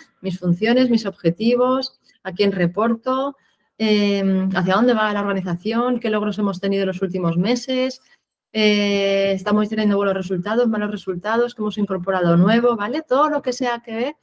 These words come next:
tenga que ver con comunicación y compartir visión, y eso implica, como veis, desde la estrategia y el propósito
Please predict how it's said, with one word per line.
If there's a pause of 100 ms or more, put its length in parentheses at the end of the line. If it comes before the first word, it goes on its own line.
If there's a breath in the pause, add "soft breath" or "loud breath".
(360 soft breath)
tenga
que
ver
con
comunicación
y
compartir
visión,
y
eso
implica,
como
veis, (300 soft breath)
desde
la
estrategia
y
el
propósito